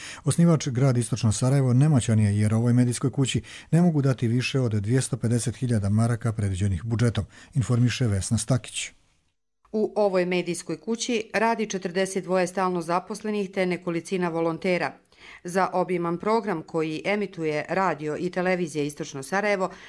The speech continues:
Speaker 2: ovaj broj je optimalan, ali zaposleni su svjesni da je zbog nagomilanih dugova neophodno redukovati program i smanjiti broj radnika.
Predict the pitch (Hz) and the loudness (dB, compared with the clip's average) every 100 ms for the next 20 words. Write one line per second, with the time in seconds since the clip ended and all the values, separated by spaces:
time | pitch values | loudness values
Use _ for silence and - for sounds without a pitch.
0 | - - 156 180 170 220 214 - 220 220 | -14 -4 -2 0 0 2 2 2 0 -2
1 | 151 143 135 139 - 156 151 147 - 160 | -6 -4 -4 -6 -4 -4 -4 -6 -6 -2
2 | 170 180 170 139 131 - 127 202 214 214 | -2 -2 -8 -8 -8 -10 -4 -2 -2 -4
3 | 196 - - - 226 247 233 196 220 180 | -8 -8 -20 -10 -2 0 0 0 -2 -2
4 | 170 214 254 196 156 151 151 160 151 - | -6 -2 0 0 -4 -4 -4 -4 -8 -8
5 | 180 220 180 156 156 190 214 214 220 214 | -2 0 0 0 0 0 -2 -2 -2 0
6 | 214 202 208 208 208 208 196 202 196 196 | 0 -2 -4 -2 -2 -4 -2 0 2 0
7 | 185 - - - 226 220 196 170 165 180 | -4 -10 -20 -8 -6 -2 -2 0 -2 -6
8 | 160 180 175 151 139 139 143 | 0 2 2 0 -2 -8 -8